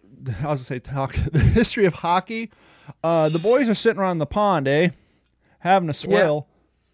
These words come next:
Speaker 2: Give your paws a tug. Oh, I can't even do Shoresy right now. My voice is killing me.
Speaker 1: And they said, "Hey, uh, you know what would make things a little more interesting? Let's
Speaker 2: What's
Speaker 1: do a
Speaker 2: that, eh?
Speaker 1: mid-season trade.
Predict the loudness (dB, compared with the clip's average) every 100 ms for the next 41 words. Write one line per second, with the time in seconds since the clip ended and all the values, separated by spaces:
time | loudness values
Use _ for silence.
0 | _ _ _ _ _ _ _ _ _ -2
1 | 2 2 0 0 0 -2 -2 -4 -6 _
2 | _ -8 -8 -8 -10 -10 -8 -10 -8 -10
3 | -8 -8 -10 -8 -8 -6 -8 -10 -12 -18
4 | -20 -14 -14 -14 -18 -20 _ -8 -6 -2
5 | 0 2 2 0 0 -4 _ _ -10 -8
6 | -6 -6 -4 -4 -4 -4 -2 -4 -6 -8
7 | -6 -6 -8 -20 _ _ _ _ _ _
8 | _ _ _ _ -12 -8 -4 4 4 4
9 | 2 2 0 -2 -2 -4 0 2 2 0
10 | -6